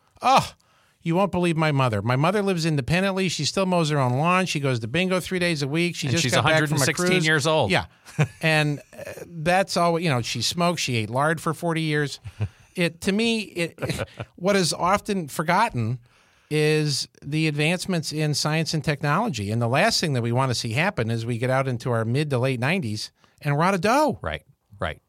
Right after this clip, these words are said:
Speaker 2: I mean, that's a huge margin of
Speaker 1: That's a
Speaker 2: safety, right?
Speaker 1: huge margin of
Speaker 2: I mean,
Speaker 1: safety.
Speaker 2: if
Speaker 1: And
Speaker 2: we
Speaker 1: frankly, we
Speaker 2: assume
Speaker 1: should just, we should just leave it at a hundred, hundred years old and forget it.
Speaker 2: Absolutely. Because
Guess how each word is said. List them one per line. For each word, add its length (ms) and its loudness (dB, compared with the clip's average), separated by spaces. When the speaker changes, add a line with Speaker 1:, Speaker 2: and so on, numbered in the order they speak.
Speaker 2:
I 60 0
mean, 100 0
that's 200 0
a 40 0
huge 380 -4
margin 300 0
of 60 0
Speaker 1:
That's 120 0
a 120 2
Speaker 2:
safety, 240 -4
right? 140 2
Speaker 1:
huge 320 2
margin 400 0
of 220 -2
Speaker 2:
I 60 2
mean, 200 2
Speaker 1:
safety. 180 -2
Speaker 2:
if 60 2
Speaker 1:
And 140 2
Speaker 2:
we 140 2
Speaker 1:
frankly, 400 2
we 100 4
Speaker 2:
assume 20 2
Speaker 1:
should 200 0
just, 600 -4
we 140 -2
should 180 -4
just 320 -4
leave 300 0
it 80 0
at 100 2
a 60 2
hundred, 320 -2
hundred 380 -4
years 240 -2
old 320 -2
and 280 -4
forget 320 -2
it. 100 -14
Speaker 2:
Absolutely. 680 -2
Because 600 0